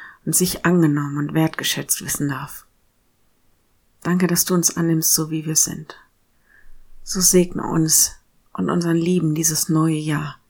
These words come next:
und hilf uns, es gut zu leben.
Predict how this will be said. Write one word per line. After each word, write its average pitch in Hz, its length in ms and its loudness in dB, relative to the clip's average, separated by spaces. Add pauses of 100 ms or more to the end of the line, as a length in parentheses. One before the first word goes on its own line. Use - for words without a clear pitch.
(720)
und 165 140 -2
hilf 170 320 2
uns, 151 460 -4 (460)
es - 180 0
gut 180 160 -6
zu - 160 0
leben. 156 380 -2